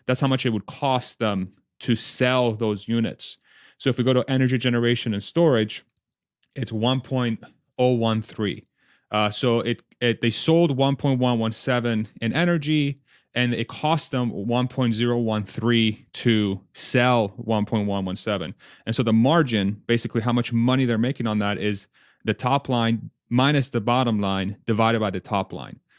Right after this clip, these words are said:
So it's basically they've made about a hundred bucks, a hundred million, <laughs> excuse me, not a hundred bucks, a hundred million on one point one one seven, which is roughly nine percent, nine percent margin. So on, in quarter three,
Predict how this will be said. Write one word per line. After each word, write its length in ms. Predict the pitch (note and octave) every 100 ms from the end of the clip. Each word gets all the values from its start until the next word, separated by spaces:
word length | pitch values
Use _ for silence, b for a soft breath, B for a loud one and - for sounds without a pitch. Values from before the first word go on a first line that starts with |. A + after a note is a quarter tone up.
| b
So 240 | - B2+ G#2+
it's 300 | G#2+ - -
basically 460 | - C3 C3 -
they've 120 | A#2+ A2+
made 140 | C3+
about 200 | B2 A2
a 60 | F#2+
hundred 520 | - D#3+ E3+ F3+ D3+
bucks, 480 | A#2+ A#2 - - -
a 60 | B2+
hundred 320 | C#3+ C#3 A2+
million, 380 | A#2+ A2 F#2 -
<laughs> 20 |
excuse 480 | - - A2 - -
me, 200 | B2+ - _
not 120 | C#4
a 80 | D#3+
hundred 220 | B2 A2
bucks, 280 | F#2 G2 - b b b b
a 80 | A#2
hundred 280 | A#3+ G3 B2
million 440 | C#3+ A2 F2+ G2+ - _ _ _ _
on 420 | C3 B2+ A#2+ A2 - _ -
one 420 | B2+ B2+ C#3+ C#3+
point 280 | - C#3 A#2
one 220 | A#2 A#2
one 120 | A2+
seven, 420 | G#2+ - A#2+ G#2 G2
which 220 | A2 D#3
is 240 | D3 C#3+
roughly 480 | D#3+ G#3 F#3 - D3+
nine 240 | A#2+ A2+
percent, 560 | A2 G#2+ - E2 - - _
nine 180 | A#2+ B2
percent 340 | B2 A#2 A#2+ G2
margin. 380 | F#2 E2 - - b b b b
So 500 | - C#3 B2+ B2 - -
on, 180 | E3+ G3
in 120 | F#3+ G#3+
quarter 360 | G3 G#3 E3+
three, 420 | C#3 D3 C3 G2+